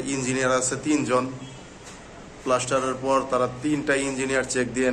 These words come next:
নেয়। তো লেবেল এবং কি সুতা দুইটাই, সাথে তো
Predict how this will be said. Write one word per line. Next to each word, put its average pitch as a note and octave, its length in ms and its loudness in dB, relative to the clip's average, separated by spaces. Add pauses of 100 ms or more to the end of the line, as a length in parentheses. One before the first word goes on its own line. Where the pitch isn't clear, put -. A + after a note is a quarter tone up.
নেয়। A#2+ 160 -2 (1040)
তো A2+ 100 0 (500)
লেবেল C3 380 4 (300)
এবং A#2+ 180 0 (120)
কি B2+ 100 -4 (100)
সুতা C3 300 4 (500)
দুইটাই, B2 380 0 (920)
সাথে B2+ 240 -6 (100)
তো D#3 100 4